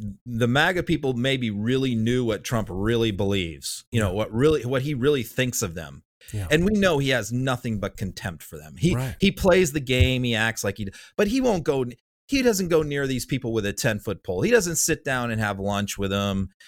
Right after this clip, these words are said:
Speaker 1: He doesn't go out and actually meet the people. He does quick photo ops, very carefully controlled and scripted, but that's it. He has no connection whatsoever to average people. So in this particular situation, there wasn't press there.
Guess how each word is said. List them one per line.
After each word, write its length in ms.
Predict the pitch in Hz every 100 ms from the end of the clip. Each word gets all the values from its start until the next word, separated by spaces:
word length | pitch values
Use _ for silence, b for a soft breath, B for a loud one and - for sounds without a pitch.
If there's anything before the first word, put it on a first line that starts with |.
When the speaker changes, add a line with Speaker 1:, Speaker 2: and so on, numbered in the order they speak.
| B
Speaker 1:
He 140 | - 202
doesn't 320 | 180 160 151
go 180 | 143 131
out 280 | 127 120 110
and 220 | 110 113
actually 360 | 120 117 - 113
meet 280 | 107 110 98
the 80 |
people. 280 | 87 107 95
He 120 | 110
does 260 | 170 135 - - _ -
quick 280 | 170 147
photo 460 | - - 156 214 131
ops, 340 | 107 101 - -
very 200 | 123 123
carefully 460 | - 120 107 110
controlled 500 | 98 92 - 185 156
and 100 | 110
scripted, 520 | 101 - 233 - 92 - _ _ _
but 140 | 196
that's 320 | - 220 - 165
it. 260 | 175 101 b b _
He 120 | -
has 260 | 240 165 139
no 300 | 135 160 185
connection 580 | - 147 147 - 120
whatsoever 640 | 123 131 - 117 120 117 101
to 160 | 92
average 400 | 98 104 92 87
people. 380 | - 113 - 67 _ _ B B
So 340 | - 170 151 139
in 140 | 131 143
this 140 | 233
particular 460 | - 208 185 156 139
situation, 680 | - 131 120 135 127 110 104
there 140 | 113
wasn't 320 | 123 156 165 -
press 320 | 160 165 -
there. 360 | 110 98 90